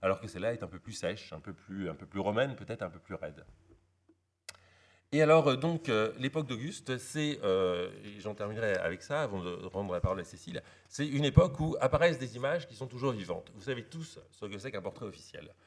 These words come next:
Vous savez tous que dans toutes les mairies, euh, de France, il y a un portrait, c'est obligatoire, du président de la République. Ce portrait,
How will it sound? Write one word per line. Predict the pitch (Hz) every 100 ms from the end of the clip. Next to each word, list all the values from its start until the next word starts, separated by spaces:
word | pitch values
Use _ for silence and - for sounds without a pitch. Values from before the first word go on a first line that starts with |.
| _ _
Vous | 101
savez | 120 110
tous | - 156 160
que | 127
dans | 98
toutes | - 165 160
les | 127
mairies, | 117 107 110 113 110
euh, | 87
de | 95
France, | - 107 156 -
il | 98
y |
a | 127 -
un | 131
portrait, | 123 - 127 139
c'est | 120
obligatoire, | 107 95 87 120 123
du | 117
président | 107 92 101
de |
la | 98
République. | 85 76 76 - _ _ _
Ce | -
portrait, | 117 120 - 135 151 -